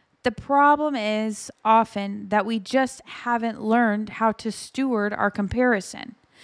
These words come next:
So today, you and I are going to be talking about what we do with comparison. And as I mentioned earlier, there is a positive way that we compare.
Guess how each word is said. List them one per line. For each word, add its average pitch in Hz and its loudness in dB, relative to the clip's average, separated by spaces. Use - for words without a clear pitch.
So 262 2
today, 240 0
you 254 2
and 302 2
I 233 2
are 208 -2
going 233 2
to - -12
be 208 -2
talking 269 2
about 165 0
what 202 2
we 220 -4
do 220 -4
with 185 -6
comparison. 170 -4
And 233 0
as 254 2
I 285 -2
mentioned 254 -2
earlier, 185 0
there 262 2
is 269 -2
a 247 -4
positive 226 -2
way 196 -2
that 196 0
we 185 -2
compare. 180 -4